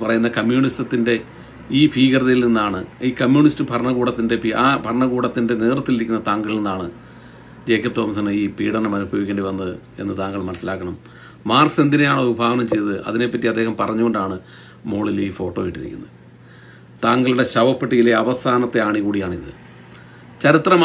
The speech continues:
ആരെയും വെറുതെ വിടില്ല. താങ്കൾ ഒരു കാര്യം മനസ്സിലാക്കണം, പിണറായി വിജയൻ തന്നെ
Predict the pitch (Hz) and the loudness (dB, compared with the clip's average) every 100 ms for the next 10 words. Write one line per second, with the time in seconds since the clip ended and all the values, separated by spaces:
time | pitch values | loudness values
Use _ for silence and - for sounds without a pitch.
0 | 160 180 180 175 147 151 165 147 120 87 | 8 8 8 8 6 6 6 4 2 -2
1 | - - - - 151 180 185 175 185 170 | -8 -16 -4 6 8 8 8 8 8 6
2 | 151 123 110 104 98 95 117 131 156 156 | 6 2 -2 -4 -4 -6 0 4 6 8
3 | 156 143 135 | 6 6 4